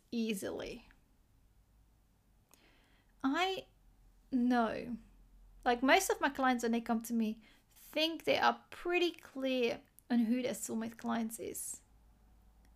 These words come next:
But pretty clear is not crystal clear. I was talking to someone the other day and she's like, "Yeah,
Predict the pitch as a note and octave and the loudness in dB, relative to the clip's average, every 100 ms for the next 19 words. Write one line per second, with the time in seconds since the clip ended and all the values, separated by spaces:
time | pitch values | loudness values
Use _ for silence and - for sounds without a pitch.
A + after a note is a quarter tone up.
0 | - - - - C#4 C#4+ - - E4+ F4+ | -20 -20 -20 -4 -4 -4 -10 -2 0 0
1 | E4 - - D#4+ D4 B3+ - - C#4+ - | -4 -8 0 2 4 0 -2 0 0 2
2 | C#4 C4+ C4+ - - C4 - - G#3+ - | 4 4 0 -10 -4 -2 -2 -6 -8 -10
3 | - - - - _ _ _ _ _ _ | -10 -8 -8 -12 _ _ _ _ _ _
4 | _ _ _ - - D4 D#4+ - E4 F4+ | _ _ _ -10 2 4 4 0 -2 -4
5 | E4+ C#4 C4+ B3 A#3+ A#3 A#3 A#3 A#3 A3 | -6 -4 -2 0 2 4 4 2 2 0
6 | G#3+ A3 - C4 C#4+ C4+ C4+ D4 A#3+ | -2 -4 -6 -8 0 0 4 6 6